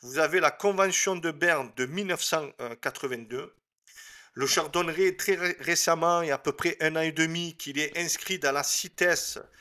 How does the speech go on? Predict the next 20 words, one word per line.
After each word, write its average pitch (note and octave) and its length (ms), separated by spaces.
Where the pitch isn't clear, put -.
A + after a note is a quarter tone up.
ex-convention D3+ 680
de D#3 60
Washington, C#3+ 760
en C#3+ 160
annexe, C#3+ 480
euh, A2+ 600
trois. D3+ 520
Il F3 140
est F3 80
également D#3+ 400
inscrit F#3+ 560
dans D3+ 160
le D3 80
règlement D#3+ 500
C E3+ 240
E D#3 240
trois E3+ 220
cent F#3 160
trente-huit F3 520
quatre-vingt-dix-sept D3+ 920